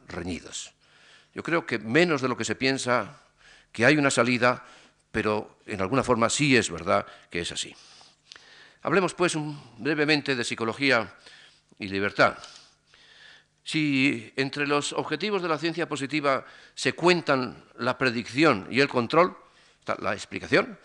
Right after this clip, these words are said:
está distintos tipos de explicación, está la predicción, está el control, son objetivos de toda ciencia positiva, de toda ciencia moderna. En principio, no parece fácil aceptar que la psicología científica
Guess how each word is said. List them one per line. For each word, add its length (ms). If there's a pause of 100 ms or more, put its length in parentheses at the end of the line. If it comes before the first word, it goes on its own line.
(400)
está 340
distintos 380
tipos 180
de 60
explicación, 500
está 220
la 140
predicción, 500 (160)
está 220
el 80
control, 420 (260)
son 220
objetivos 400
de 100
toda 180
ciencia 300
positiva, 420
de 60
toda 160
ciencia 240
moderna. 400 (640)
En 160
principio, 600 (380)
no 200
parece 300
fácil 320
aceptar 540 (480)
que 80
la 80
psicología 480
científica 640